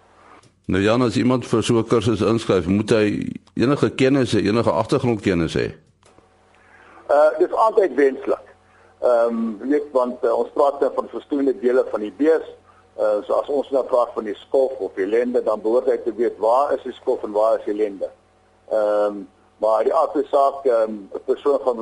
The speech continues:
Speaker 2: met daardie drie dae kursus vreeslik baie leer.
Speaker 1: En so gesels Jan de Jong dan. Jan is die sekretaris van die Suid-Afrikaanse Vereniging van Vetveebeoordelaars.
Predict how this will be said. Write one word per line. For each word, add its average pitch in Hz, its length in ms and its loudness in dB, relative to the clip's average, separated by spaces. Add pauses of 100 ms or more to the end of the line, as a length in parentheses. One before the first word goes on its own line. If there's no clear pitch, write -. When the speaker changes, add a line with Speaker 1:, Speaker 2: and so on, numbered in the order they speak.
Speaker 2:
met 110 140 -4
daardie 117 300 0
drie 131 160 -2
dae 117 260 2
kursus 113 360 -4
vreeslik 110 340 -6
baie 101 260 0
leer. 98 260 -4 (1400)
Speaker 1:
En 95 140 -2
so 113 160 2
gesels 98 420 2
Jan 95 240 2
de 92 120 2
Jong 101 280 2
dan. 113 340 -2 (360)
Jan 90 340 0
is 101 120 0
die 92 120 0
sekretaris 104 720 0
van 87 220 0
die 82 360 0
Suid-Afrikaanse 95 800 0
Vereniging 90 600 0
van 80 240 -2
Vetveebeoordelaars. 82 1700 -2